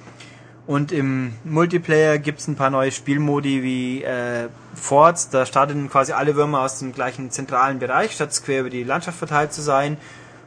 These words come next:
Und so eine Art Wurmwettrennen, wer möglichst schnell ans Ziel kommt. Ähm, mei, ich weiß nicht, also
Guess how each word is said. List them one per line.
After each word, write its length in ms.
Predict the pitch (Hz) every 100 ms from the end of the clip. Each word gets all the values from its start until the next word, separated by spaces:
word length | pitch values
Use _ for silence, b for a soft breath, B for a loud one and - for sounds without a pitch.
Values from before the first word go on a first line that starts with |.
| -
Und 360 | - 139 135 117
so 260 | - - 120
eine 160 | 123
Art 340 | 110 110 110 135 123
Wurmwettrennen, 640 | 147 180 165 160 151 151
wer 100 | 139
möglichst 320 | 131 131 - -
schnell 300 | 139 135 143
ans 240 | 120 -
Ziel 240 | - 160
kommt. 320 | 165 156 147 143 B B B B B -
Ähm, 340 | 143 143 135 113 - - -
mei, 380 | - 139 175 156 - - - - - - - -
ich 160 | 139
weiß 260 | 143 147 175
nicht, 140 | 135
also 300 | 135 139 139